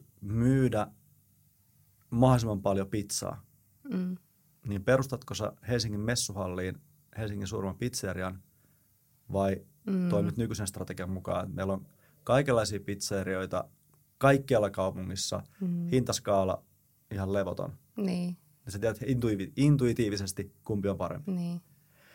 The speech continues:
Speaker 1: Ja me halutaan sen sijaan, että meillä on yksi seurakunta, joka olisi
Speaker 2: <laughs>
Speaker 1: mahdollisimman suuri.
Speaker 2: Niin.
Speaker 1: Ja nyt evankeliumi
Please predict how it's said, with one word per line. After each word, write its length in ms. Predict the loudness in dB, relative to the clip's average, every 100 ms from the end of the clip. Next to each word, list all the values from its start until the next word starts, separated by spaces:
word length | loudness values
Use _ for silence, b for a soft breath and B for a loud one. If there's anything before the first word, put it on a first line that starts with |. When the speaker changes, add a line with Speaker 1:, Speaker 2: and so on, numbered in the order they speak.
| b -4
Speaker 1:
Ja 60 | 4
me 160 | 6
halutaan 500 | 8 8 6 4 2
sen 220 | 2 -2 -2
sijaan, 320 | -2 -4 -6 -8
että 140 | -6
meillä 160 | -4 -4
on 80 | -2
yksi 240 | 0 2
seurakunta, 640 | 4 4 4 0 0 0 -2 _ b b b b b _ -4
joka 220 | -2 0
olisi 260 | 2 2 4
Speaker 2:
<laughs> 60 | 4
Speaker 1:
mahdollisimman 340 | 4 0 -4
suuri. 440 | -2 -2 -4 -6 -12 -8
Speaker 2:
Niin. 460 | -4 0 0 0 -4 -10 _ _ _ -14 -2
Speaker 1:
Ja 60 | 2
nyt 160 | 2 0 0
evankeliumi 720 | 6 6 6 4 2 0